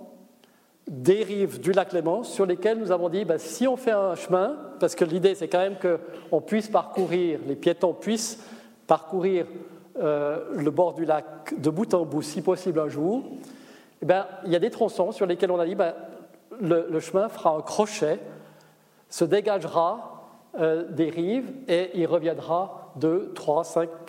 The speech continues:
kilomètres plus loin. Alors, je ne connais pas le cas particulier de la Tour de Paix, je ne crois pas que ce soit le cas à la Tour de Paix,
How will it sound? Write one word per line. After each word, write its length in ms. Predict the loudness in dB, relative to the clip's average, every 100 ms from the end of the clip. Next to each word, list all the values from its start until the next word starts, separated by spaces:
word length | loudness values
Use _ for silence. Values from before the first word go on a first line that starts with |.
| -12
kilomètres 360 | -2 0 0 -4
plus 200 | -4 0
loin. 160 | 0 -2 -12 -18 -20 -20 -20 -20 _ _
Alors, 160 | 0 0
je 60 | 0
ne 40 |
connais 160 | 0 2
pas 140 | 0
le 60 | 0 -8 0
cas 120 | 0
particulier 460 | 0 -4 -6 -2 0
de 40 |
la 80 | 0
Tour 140 | 0
de 80 | -4
Paix, 160 | -2 -4
je 100 | -4
ne 60 |
crois 220 | -2 0
pas 100 | 2
que 80 | 0
ce 100 | -4
soit 200 | -4 -2
le 60 | -2
cas 140 | -2
à 240 | -4 -4 -4
la 100 | -4
Tour 140 | -6
de 60 | -6
Paix, 200 | -6